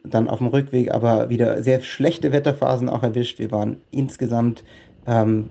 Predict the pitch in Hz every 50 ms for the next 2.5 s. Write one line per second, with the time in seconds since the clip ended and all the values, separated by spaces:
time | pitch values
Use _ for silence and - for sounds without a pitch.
0 | - - - 131 127 127 - - 110 110 - - - - 113 135 156 160 151 147
1 | 139 - 131 120 120 - 127 - - 110 - - - - 113 123 143 143 - 131
2 | 113 113 110 113 110 110 113 113 110 -